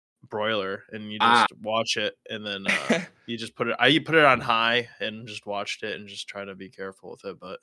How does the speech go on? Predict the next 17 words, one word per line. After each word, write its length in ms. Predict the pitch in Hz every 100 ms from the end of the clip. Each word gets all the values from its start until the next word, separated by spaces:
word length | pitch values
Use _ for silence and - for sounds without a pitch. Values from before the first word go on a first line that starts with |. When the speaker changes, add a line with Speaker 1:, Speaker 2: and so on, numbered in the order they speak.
| _ 117
Speaker 2:
I 140 | 123
had 180 | 135 117
mine 420 | 113 117 117 110 -
a 80 |
lot 560 | 90 90 90 98 - - -
closer 340 | - 95 98
than 140 | 90
six 300 | 90 95 -
inches. 400 | 92 95 - - - _ _
Speaker 1:
Yeah, 280 | - 101 82 - -
yeah, 260 | 101 92
that's 240 | 92 101 110
Speaker 2:
I 60 |
had 180 | 123 135
mine 540 | 117 117 113 104 95 -
maybe 340 | 113 113 110
an 140 | 95